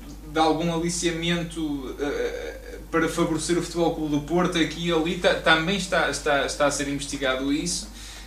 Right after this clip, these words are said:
Eh, o que eu quero dizer é o seguinte: o que eu quero dizer é o seguinte,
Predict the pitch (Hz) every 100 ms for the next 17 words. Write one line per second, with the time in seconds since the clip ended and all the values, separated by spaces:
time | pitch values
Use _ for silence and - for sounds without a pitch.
0 | - - 156 160 160 156 151 131 - -
1 | 208 269 277 277 262 262 269 262 - 262
2 | 247 170 - - - - 147 160 170 220
3 | 190 180 202 190 - 123 117 104 98